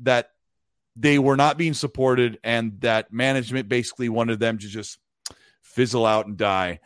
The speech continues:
And if you remember well, if you were here, Fonz and I were on R D X those weeks during August of twenty seventeen. Something changed a month later, and it was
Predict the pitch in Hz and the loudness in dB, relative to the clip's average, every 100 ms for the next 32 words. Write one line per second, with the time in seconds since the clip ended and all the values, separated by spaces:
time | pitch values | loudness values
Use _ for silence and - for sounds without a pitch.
0 | - 165 185 208 254 247 214 247 262 185 | 0 4 4 6 6 6 4 4 4 6
1 | 180 175 127 139 165 208 226 147 185 160 | 6 6 4 2 0 0 0 2 4 4
2 | 170 - - 165 185 160 190 190 180 180 | 2 -2 0 2 4 2 4 4 4 2
3 | 156 175 175 165 165 - - 165 156 135 | 4 4 4 2 0 -4 0 0 0 0
4 | 151 165 - - - 151 185 190 160 151 | 0 0 -4 -8 -2 0 0 2 4 4
5 | 143 147 - - _ - 135 139 156 170 | 2 -2 -6 -20 _ -4 0 2 2 2
6 | - 185 180 - 147 135 117 110 - _ | 4 2 2 -4 -4 -2 -2 -6 -10 _
7 | _ _ _ _ _ _ - 208 240 277 | _ _ _ _ _ _ -2 0 0 0
8 | 247 - 185 180 151 127 107 - _ _ | -2 -2 0 2 0 -2 -8 -16 _ _
9 | - 135 139 143 143 113 120 127 95 85 | -2 0 2 0 -2 -2 2 2 0 -6
10 | 82 _ _ _ _ - - 190 160 143 | -10 _ _ _ _ -12 -2 2 2 4
11 | 156 147 131 | 6 4 2